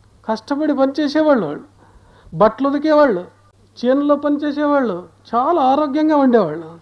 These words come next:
ఈ కాలంలో ఆడవాళ్ళకి ఆరోగ్యమే లేదు. ఎందుకు? పని చేయాల. చేస్తున్నారా? అంటే మీరు కూడా లేదని అర్థం. మగవాళ్ళు మేము చేస్తున్నాం అంటే జోరుగా తల ఎత్తొద్దండి, మీరు కూడా లేరు. పొద్దున్న లేచేదే కాఫీ తాగి బీడీ అంటిస్తారు. ఇప్పుడు బీడీ చెప్తే కదా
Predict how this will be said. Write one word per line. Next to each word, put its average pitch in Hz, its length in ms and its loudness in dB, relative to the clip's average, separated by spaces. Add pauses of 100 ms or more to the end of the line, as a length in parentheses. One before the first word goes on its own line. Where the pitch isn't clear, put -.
(440)
ఈ 269 80 0
కాలంలో 285 420 2
ఆడవాళ్ళకి 277 380 0
ఆరోగ్యమే 277 440 -6
లేదు. 185 360 -8
ఎందుకు? 254 320 -10
పని 208 340 -8 (120)
చేయాల. 233 420 -8 (1000)
చేస్తున్నారా? 269 480 -2 (840)
అంటే - 320 -6
మీరు 180 300 -2
కూడా 277 200 0
లేదని 277 340 2
అర్థం. 269 520 -2 (1040)
మగవాళ్ళు 220 380 4
మేము 254 240 2
చేస్తున్నాం 269 360 0
అంటే 262 160 2
జోరుగా 247 400 4
తల 254 240 2
ఎత్తొద్దండి, 247 600 4
మీరు 208 380 -2
కూడా 269 220 -6
లేరు. 233 340 -4 (720)
పొద్దున్న 226 420 2
లేచేదే 254 460 4
కాఫీ 240 340 0
తాగి 254 240 0
బీడీ 196 340 0
అంటిస్తారు. 165 480 -6
ఇప్పుడు 170 160 -6
బీడీ 247 240 -6
చెప్తే 247 360 -6
కదా 175 180 -8